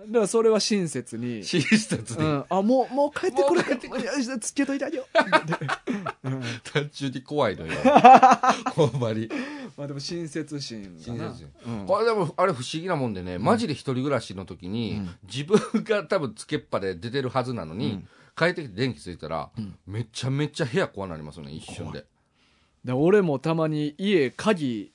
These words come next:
Speaker 1: 閉め忘れて、
Speaker 2: はいはいはい。
Speaker 1: 出かけて帰ってきた時に、
Speaker 2: あー。
Speaker 1: 開いてるってなる時あるから。
Speaker 2: 怖い怖い怖い。
Speaker 1: あれやっぱ緊張するよな。
Speaker 2: なんか緊張しますよね。
Speaker 1: する。
Speaker 2: 僕一回、それこそ大学生ぐらいの時に、
Speaker 1: うん。
Speaker 2: まあその時まだ実家暮らしだったんですけど、
Speaker 1: うん。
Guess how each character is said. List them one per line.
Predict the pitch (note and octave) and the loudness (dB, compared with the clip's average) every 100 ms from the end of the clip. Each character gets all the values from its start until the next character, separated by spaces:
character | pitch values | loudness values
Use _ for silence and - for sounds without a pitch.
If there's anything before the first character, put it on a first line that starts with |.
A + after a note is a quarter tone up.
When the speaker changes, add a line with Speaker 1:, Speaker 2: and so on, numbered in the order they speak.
| - | -12
Speaker 1:
閉 | A#2+ - D#3 | -6 -2 0
め | D#3+ | 2
忘 | E3 E3+ G3+ | 2 0 -2
れ | E3 | -2
て、 | - F2 | -4 -6
Speaker 2:
は | A#2+ B2+ | 0 0
い | |
は | G#2+ | 0
い | |
は | F#2 D#2+ | -4 -4
い。 | |
Speaker 1:
出 | F2+ | -4
か | C3+ C3 | -4 -6
け | A2 | -8
て | |
帰 | - E3+ | -4 -2
っ | F3+ | -2
て | E3 | -6
き | C#3+ | -8
た | A2 | -10
時 | G#2+ F#2+ | -10 -12
に、 | F2+ E2+ | -10 0
Speaker 2:
あ | B2+ D3 D3+ D3+ G#2+ - - | 6 8 10 8 4 -4 -6
ー。 | C3+ | -4
Speaker 1:
開 | C3 | -4
い | |
て | - | -6
る | - | -14
っ | - _ _ _ - | -18 _ _ _ -2
て | E3 F#3+ | 2 4
な | D#3 | 4
る | F#3+ | 2
時 | E3+ | 2
あ | C3 | 2
る | |
か | C3+ | 2
ら。 | C#3 | 2
Speaker 2:
怖 | B2 G#2+ | 2 0
い | |
怖 | |
い | |
怖 | - A2 E2+ | 0 -2 -2
い。 | C2 - - | -6 -14 -6
Speaker 1:
あ | D#3 | 0
れ | A3 | 2
や | E3 | 0
っ | |
ぱ | C3+ | -2
緊 | - F3 G3+ | -2 -2 2
張 | G#3+ F#3+ | 2 2
す | E3+ | 0
る | |
よ | B2+ | -2
な。 | F2 E2 | -4 -6
Speaker 2:
な | B2+ | -6
ん | E3+ | -6
か | |
緊 | - B2+ | -6 -8
張 | G#2 | -8
し | G#2 | -12
ま | |
す | F2+ | -12
よ | D#2 | -10
ね。 | |
Speaker 1:
す | E2 C3 | -4 -4
る。 | A#2+ A#2 _ _ _ | -4 -8 _ _ _
Speaker 2:
僕 | G#2 D3+ | -12 -12
一 | - - | -14 -14
回、 | F#3 F#3 F3+ F3 D#3+ | -6 -4 -4 -6 -6
そ | G3 | -6
れ | |
こ | F3+ | -6
そ | D3 G#2 E2 | -4 -6 -6
大 | D2+ C3+ F#3 | -8 -6 -6
学 | E3 | -10
生 | - F3 | -10 -8
ぐ | D#3+ | -6
ら | A2 | -6
い | |
の | |
時 | E2 - D2+ | -8 -12 -10
に、 | E2+ | -6
Speaker 1:
う | G#2 | -6
ん。 | F#2+ D#2+ | -6 -8
Speaker 2:
ま | B2+ | -8
あ | B2 | -6
そ | |
の | D#3+ | -6
時 | B2+ | -8
ま | F2+ | -10
だ | F2 | -10
実 | D2+ F2 | -12 -16
家 | F#2 | -10
暮 | A2+ | -8
ら | |
し | - | -10
だ | D2 | -14
っ | |
た | C2 | -18
ん | |
で | B1 | -20
す | - | -14
け | D2 | -10
ど、 | |
Speaker 1:
う | |
ん。 | E2 | -10